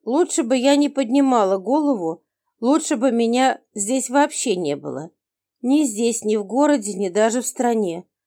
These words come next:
Страх институтских лет вернулся, ворвался в подсознание и устроил в мыслях ненужный хаос.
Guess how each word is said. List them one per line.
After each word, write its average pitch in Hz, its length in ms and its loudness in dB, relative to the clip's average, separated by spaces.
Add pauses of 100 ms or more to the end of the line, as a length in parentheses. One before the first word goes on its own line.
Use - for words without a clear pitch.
(280)
Страх 294 440 0
институтских 285 800 -4
лет 294 300 -2
вернулся, 240 720 0
ворвался 233 560 0
в 220 60 -20
подсознание 214 920 -2 (480)
и 254 120 -2
устроил 226 600 2
в 185 40 -6
мыслях 233 560 -2
ненужный 208 540 -2
хаос. 143 600 -6